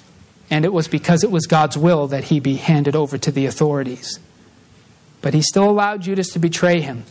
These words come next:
and yet on that same occasion offered him himself. So here I think, and I might be reading between the lines a little bit,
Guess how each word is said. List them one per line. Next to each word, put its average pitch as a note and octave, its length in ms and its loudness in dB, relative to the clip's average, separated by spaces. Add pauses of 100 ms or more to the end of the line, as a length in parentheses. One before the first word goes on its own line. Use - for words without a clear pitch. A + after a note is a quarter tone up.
(320)
and D#3+ 200 2
yet G3 300 2 (160)
on E3+ 180 2
that E3 180 -2
same F#3+ 260 0
occasion F3 600 -2
offered E3 420 2
him D#3 200 -2
himself. - 800 -6 (1400)
So - 180 0
here C4+ 340 4
I G#3+ 140 2
think, D#3 380 -6
and E3 100 0
I F#3 60 0
might G#3 200 0
be G3+ 100 -2
reading F#3 280 0
between E3+ 300 2
the D#3+ 80 2
lines D#3 320 -2
a - 20 0
little D3 220 0
bit, B2+ 240 -6